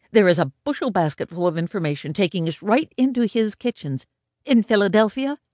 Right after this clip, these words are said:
London, and Passy, France. We know six of the culinary books he either owned or read. We don't have the actual copies showing the batter spatters from Deborah's cooking spoons, but we do have clues as to some of the foods he was eating at the time.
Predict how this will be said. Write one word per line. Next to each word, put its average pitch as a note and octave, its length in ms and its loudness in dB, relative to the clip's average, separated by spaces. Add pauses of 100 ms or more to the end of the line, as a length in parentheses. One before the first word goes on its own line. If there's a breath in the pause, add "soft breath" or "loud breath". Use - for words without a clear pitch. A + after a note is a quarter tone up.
London, G3+ 440 0 (160)
and G3+ 160 2
Passy, F#3 420 -2
France. - 540 -4 (920)
We E4 160 4
know F4+ 140 0
six - 420 -4
of B3 80 2
the A#3+ 80 2
culinary G3+ 480 2
books E3 260 -4
he G3+ 180 0
either F3+ 400 -2
owned F3 420 -2
or F3 120 -4
read. E3 400 -6 (800)
We D#4+ 100 4
don't C#4+ 160 4
have A#3 120 4
the F#3 120 2
actual D3 420 -2
copies C#3+ 540 -2
showing C3+ 380 -4
the D3+ 80 -4
batter C#3 500 -4
spatters A2+ 640 -6
from B2+ 240 -2 (220 soft breath)
Deborah's C#3+ 440 2
cooking D3+ 460 -2
spoons, B2 480 -4 (680)
but G#3+ 140 0
we A#3+ 120 4
do F4+ 180 6
have F4+ 220 0
clues G3+ 400 0
as G3+ 200 0
to A#3 120 -2
some G#3+ 200 2
of A#3+ 80 2
the G#3+ 100 -4
foods F3+ 280 -4
he G3+ 120 -4
was G3+ 200 -2
eating E3 280 -2
at D3+ 80 -8
the F3+ 80 -14
time. A3 420 -2